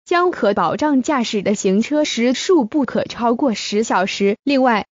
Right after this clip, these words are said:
加装G P S可避免驾驶误入禁行路段。若是平面路段还好，但若是在山区，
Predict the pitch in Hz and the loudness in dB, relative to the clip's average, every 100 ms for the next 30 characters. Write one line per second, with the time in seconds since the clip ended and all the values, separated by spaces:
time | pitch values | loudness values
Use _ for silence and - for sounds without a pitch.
0 | _ - 349 359 277 294 311 - 285 269 | _ -2 -2 0 0 -2 -6 -2 0 0
1 | - 277 262 254 - - 220 269 226 220 | 0 -2 0 -2 -4 0 0 2 2 2
2 | 180 - 277 240 - 147 330 302 285 240 | 0 -2 -2 -2 -2 -2 2 2 2 0
3 | 294 240 - 190 226 196 214 180 - _ | -2 -2 0 0 2 2 0 -2 -8 _
4 | _ - 381 359 339 311 269 311 381 277 | _ 0 2 2 2 0 2 2 4 2
5 | 254 226 202 - 240 - 190 175 - _ | 2 0 -2 0 -2 0 0 -2 -6 _
6 | _ 370 349 330 370 214 202 220 214 220 | _ 2 4 4 2 2 0 0 0 2
7 | 294 302 - 311 | 0 0 2 0